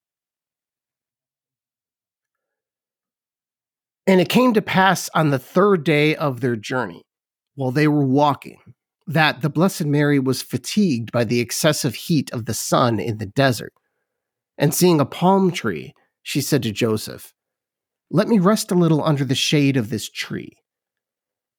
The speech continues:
So Joseph therefore made haste and led her to the palm. And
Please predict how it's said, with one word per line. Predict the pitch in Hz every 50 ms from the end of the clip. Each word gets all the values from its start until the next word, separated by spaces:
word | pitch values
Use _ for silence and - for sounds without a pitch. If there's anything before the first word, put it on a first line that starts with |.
| _ _
So | _ - - - 131 120 117 120
Joseph | 110 - 156 180 190 175 - - 151 127 -
therefore | - 139 135 131 127 - 123 123 123
made | 120 120 120 120 117 107
haste | - - - 220 175 110 - - - - -
and | - 85 - - - 113
led | 120 131 156 - -
her | 135 127 117
to | 113 - -
the | 117 -
palm. | - - - - 202 170 113 - - - - _ _ _ _ _ _ _ _ _ _ _ _ _ _ _ -
And | 143 135 131 131 127 123 120 117